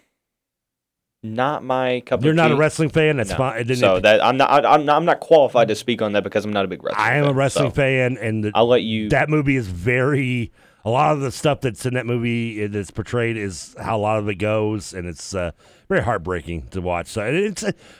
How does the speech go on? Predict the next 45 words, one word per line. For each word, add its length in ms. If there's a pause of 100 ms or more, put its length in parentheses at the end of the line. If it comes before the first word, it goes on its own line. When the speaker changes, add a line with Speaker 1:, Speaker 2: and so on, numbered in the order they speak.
Speaker 2:
not 140
to 60
mention 320
of 180
the 80
movies 240
we're 60
talking 280
about, 180
you 100
mentioned 300
that 100
movies 320
are 80
lighthearted, 540
sports 220
movies 180
can 80
be 80
lighthearted. 400
Speaker 1:
Are 40
you 60
a 40
big 200
Kevin 220
Costner 320
guy? 60
Speaker 2:
This 120
is 60
a 60
movie 240
that 120
was 160
nominated 580
for, 340
for, 420 (120)
for, 340
for 100
Best 220
Picture. 360 (540)
Um, 600 (760)
yes, 460
to 140
a 20
degree. 360